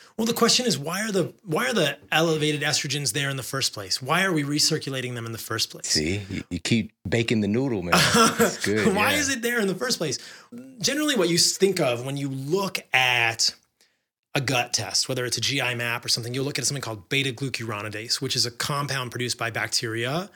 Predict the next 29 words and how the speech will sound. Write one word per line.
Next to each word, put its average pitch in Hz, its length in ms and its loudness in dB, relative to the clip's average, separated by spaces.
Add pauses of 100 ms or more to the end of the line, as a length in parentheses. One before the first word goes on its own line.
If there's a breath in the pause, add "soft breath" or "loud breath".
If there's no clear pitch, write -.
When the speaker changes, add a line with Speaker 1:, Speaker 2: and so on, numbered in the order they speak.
(440 soft breath)
Speaker 1:
and 190 80 4
it's 165 100 4
also 147 200 2
produced 135 260 0
in 127 60 -6
the 120 120 -6
liver. 113 380 -8 (400 soft breath)
And 170 100 2
if 202 80 2
somebody 254 320 0
has 151 140 2
a 135 60 -2
high 151 420 2
level 131 320 -2
of 117 100 -8
beta 131 260 -2
glucuronidase, 123 920 -4
we 143 120 -4
might 165 380 0
think 135 240 -6
they 131 100 -2
have 117 260 -4
dysbiosis 113 760 -2
or 120 60 -6
the 113 100 -8
wrong 113 200 -6
type 117 160 -6
of 110 60 -6
bacteria. 110 600 -4